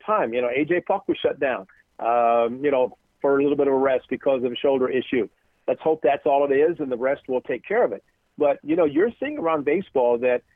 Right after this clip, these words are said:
players come to spring training, they say, "Well, how come it, it's spring training?" A lot of that, Tony and Cody, is because in the off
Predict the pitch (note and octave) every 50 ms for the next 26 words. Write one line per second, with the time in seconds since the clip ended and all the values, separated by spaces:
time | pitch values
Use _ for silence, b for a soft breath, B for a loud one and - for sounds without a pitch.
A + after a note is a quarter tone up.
0 | _ _ _ _ _ _ - - D#3+ G3+ A3+ G#3 - A#3 A3+ A3+ G#3 F#3+ - -
1 | G3 F#3 F3 - - F#3+ F3+ F3 D#3+ D3 C#3 C3+ - - C#3+ C3+ C#3 C#3 C3+ C3+
2 | A2+ - D#3 F3+ F#3 - A3 G#3 F#3+ F3 C#3+ - b b b b b - - -
3 | - G#3 G#3 F#3 - - G3+ A3 G#3+ D#3+ A2 - - - C3 C3+ C#3 D#3 G3+ B3+
4 | C4 B3 G3+ D#3 C#3 C3 B2+ - - C#3 B2 B2 B2+ C3 C#3 C#3 - C3+ B2 -
5 | - D3+ C#3+ C#3+ D3+ D#3 D3+ C3+ - - D3 - - D3+ D3 C#3+ - D3+ C#3 C#3
6 | D3 F#3+ B3+ C#4